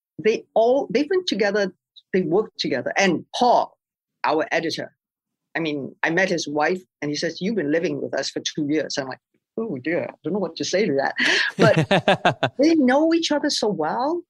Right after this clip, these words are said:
Speaker 1: So they know they're editing as they, like, they, the, the martial arts sequences. It's not by accident. They know how to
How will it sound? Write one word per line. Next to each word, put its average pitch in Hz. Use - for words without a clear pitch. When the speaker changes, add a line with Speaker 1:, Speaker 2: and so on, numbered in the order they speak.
Speaker 1:
So -
they 220
know 233
they're 247
editing 311
as 196
they, 185
like, 220
they, 208
the, 202
the 202
martial 247
arts -
sequences. -
It's 202
not 262
by 202
accident. 143
They 170
know 208
how 208
to 175